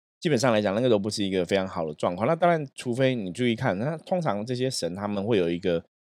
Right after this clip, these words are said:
关联性，比方说你可能都是接武将，那你就可以接好几位武将，那可能能量比较接近，就不会有一些能量冲突。那如果说你用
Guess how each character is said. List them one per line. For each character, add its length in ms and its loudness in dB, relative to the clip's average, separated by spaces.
关 200 6
联 200 0
性， 180 -2
比 80 2
方 100 6
说 120 2
你 80 -2
可 100 0
能 100 0
都 140 4
是 160 -4
接 220 4
武 220 -2
将， 260 2
那 120 0
你 80 -6
就 140 -6
可 80 -2
以 40 -2
接 180 0
好 180 -2
几 200 -8
位 140 0
武 140 -4
将， 200 -2
那 100 0
可 100 -8
能 220 -4
能 160 -2
量 160 4
比 60 -4
较 160 6
接 240 2
近， 200 -4
就 120 -2
不 100 -8
会 60 2
有 80 2
一 20 -2
些 140 0
能 200 -4
量 200 -4
冲 240 -8
突。 180 -16
那 80 2
如 100 4
果 120 4
说 140 -2
你 260 -4
用 200 -6